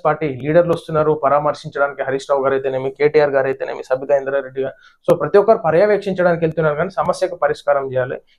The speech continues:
ఈనాడు పేదలకు ఖచ్చితంగా రాష్ట్ర ప్రభుత్వం ఆదుకోవాల్సిందే. ఫస్ట్ ఇల్లులు కేటాయించినాక ఇల్లులు కూలగొట్టండి. ఇస్తామని చెప్పి నిర్లక్ష్యం చేస్తే మాత్రం ఆ పేదలు రోడ్డు మీద పడి, చెట్ల కింద పడి,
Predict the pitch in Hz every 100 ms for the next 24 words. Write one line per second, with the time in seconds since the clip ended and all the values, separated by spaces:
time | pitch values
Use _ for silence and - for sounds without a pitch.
0 | - 143 139 139 151 185 185 160 160 170
1 | 170 135 117 - - 147 143 156 151 _
2 | _ 131 147 156 143 139 147 143 - 208
3 | 214 240 220 196 190 175 175 175 196 190
4 | 156 156 170 147 143 135 135 135 143 131
5 | _ _ 151 - 196 208 180 175 180 170
6 | - _ _ _ _ _ _ _ 147 170
7 | 180 165 165 160 160 156 143 151 156 -
8 | _ - 147 151 165 165 147 165 170 170
9 | 151 147 143 147 143 151 147 143 139 143
10 | 139